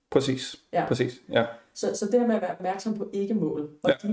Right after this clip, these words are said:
Speaker 2: mega drilske,
Speaker 1: Ja.
Speaker 2: fordi rigtig tit starter vi med at være væk fra motiveret. Men vi skal også til at arbejde med at være hen imod motiveret.
Speaker 1: Og sidder du så med, med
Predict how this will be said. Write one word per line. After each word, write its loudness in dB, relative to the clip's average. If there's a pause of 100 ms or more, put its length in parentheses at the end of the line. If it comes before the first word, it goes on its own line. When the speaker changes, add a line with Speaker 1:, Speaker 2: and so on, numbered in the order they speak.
(120)
Speaker 2:
mega 2
drilske, -4
Speaker 1:
Ja. 4
Speaker 2:
fordi -6
rigtig -4
tit -6
starter -4
vi -4
med -2
at -4
være -4
væk -2
fra -8
motiveret. -4 (1040)
Men 0
vi -4
skal -2
også 0
til -4
at 0
arbejde 0
med 2
at 0
være 2
hen -4
imod -2
motiveret. -8 (380)
Speaker 1:
Og 2
sidder 4
du 6
så 4
med, 4 (280)
med 4